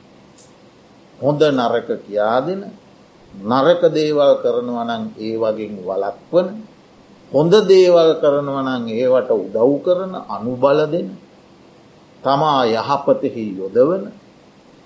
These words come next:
අඩුපාඩුවක් දැක්කත් කිපෙන්නේ නැති, යහ ගුණ වලින් පිරුණු අය.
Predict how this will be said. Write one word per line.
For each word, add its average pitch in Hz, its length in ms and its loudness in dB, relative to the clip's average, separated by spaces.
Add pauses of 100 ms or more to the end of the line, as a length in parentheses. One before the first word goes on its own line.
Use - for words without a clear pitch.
(360)
අඩුපාඩුවක් 165 840 4 (100)
දැක්කත් 127 520 -2 (120)
කිපෙන්නේ 135 720 -2
නැති, 131 320 -6 (1500)
යහ 147 320 0 (100)
ගුණ 156 340 -4
වලින් 131 400 -2
පිරුණු 139 460 -6 (680)
අය. 107 260 -6